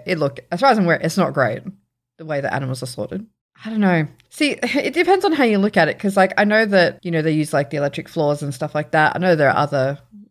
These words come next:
techniques that are used that are not as humane. It's also hard because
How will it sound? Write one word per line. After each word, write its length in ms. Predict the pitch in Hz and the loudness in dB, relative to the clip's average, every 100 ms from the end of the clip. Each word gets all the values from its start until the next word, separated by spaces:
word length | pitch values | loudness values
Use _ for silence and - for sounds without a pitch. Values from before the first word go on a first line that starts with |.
| _ | _
techniques 380 | - 156 156 147 | -14 -8 -8 -6
that 100 | 156 | -4
are 20 | |
used 220 | 151 151 156 | -2 -2 -2
that 80 | |
are 80 | 139 | -2
not 400 | 139 127 151 - _ _ | -2 -2 -4 -6 _ _
as 180 | 214 202 | -14 -10
humane. 560 | 226 220 220 214 202 - _ _ _ | -6 -4 -2 -2 -6 -10 _ _ _
It's 120 | 202 | -4
also 220 | 339 403 320 | -2 0 2
hard 320 | 196 170 165 | 4 4 2
because 480 | 170 170 160 160 | -2 -2 -4 -6